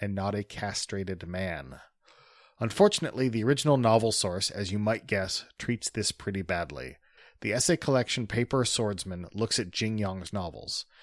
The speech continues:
The essay on Smiling Proud Wanderer describes it, quote, "The aura of abomination associated with evil-quelling swordplay lies not in its movies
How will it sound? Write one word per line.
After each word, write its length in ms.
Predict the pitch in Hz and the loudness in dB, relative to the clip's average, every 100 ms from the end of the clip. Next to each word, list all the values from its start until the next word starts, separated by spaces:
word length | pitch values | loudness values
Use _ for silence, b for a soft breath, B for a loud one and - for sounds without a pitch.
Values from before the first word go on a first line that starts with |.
| b - | b -2
The 120 | 107 | 2
essay 240 | 110 123 | 4 2
on 160 | 107 92 | 0 0
Smiling 560 | - 110 107 120 117 | -2 2 2 4 0
Proud 320 | 104 - 113 104 | -2 2 2 2
Wanderer 360 | 113 131 92 | 0 0 -2
describes 540 | 85 90 - 92 85 92 | -4 -6 -4 -4 -4 -4
it, 160 | 85 _ b b | -6 _ b b
quote, 360 | - 131 117 - b b - | 2 2 2 -4 b b -2
"The 180 | 113 | -2
aura 320 | - 123 165 151 | 0 2 4 4
of 220 | 135 117 | 2 0
abomination 760 | 101 107 127 127 113 - 82 - | 2 2 2 2 2 0 -4 -6
associated 680 | - - 110 - 110 104 95 | -2 2 2 2 0 0 -2
with 340 | 101 98 - - b b - | -2 -2 -6 -20 b b -4
evil-quelling 800 | 120 117 120 - - 117 107 95 | 0 2 2 0 0 0 0 0
swordplay 760 | - 131 123 98 92 78 71 - B B | 2 4 4 2 -4 -2 -4 -8 B B
lies 240 | 110 107 | 2 2
not 240 | 95 120 139 | 4 2 4
in 120 | 143 | 2
its 200 | 127 - | 0 -2
movies 760 | 110 123 135 107 90 90 - | 0 4 4 4 0 0 -2